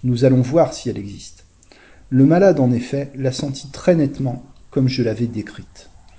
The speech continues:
Son cerveau, influencé par l'idée émise, projeta sur la région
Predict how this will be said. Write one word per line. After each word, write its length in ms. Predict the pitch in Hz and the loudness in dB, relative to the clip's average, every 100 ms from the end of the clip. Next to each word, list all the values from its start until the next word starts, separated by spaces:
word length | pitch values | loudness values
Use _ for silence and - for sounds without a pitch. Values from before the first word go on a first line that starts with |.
| - - - - | -20 -20 -20 -20
Son 260 | - - 113 | -20 -10 -8
cerveau, 580 | - 123 110 131 160 - - - - | 0 0 0 -2 -2 -6 -20 -16 -2
influencé 720 | 156 - - 170 143 - 151 | -2 -2 -8 -4 -4 -2 -4
par 200 | - 113 | -4 -8
l'idée 320 | 110 110 110 - | -8 -6 -8 -6
émise, 500 | 113 139 131 113 - - - _ - - - | -2 -2 -4 -10 -16 -20 -20 _ -20 -20 -20
projeta 640 | - 190 160 151 151 151 | -2 2 4 2 0 -2
sur 220 | - - 117 | -2 -6 -6
la 120 | 110 | -4
région 380 | 120 117 123 | -4 -4 -8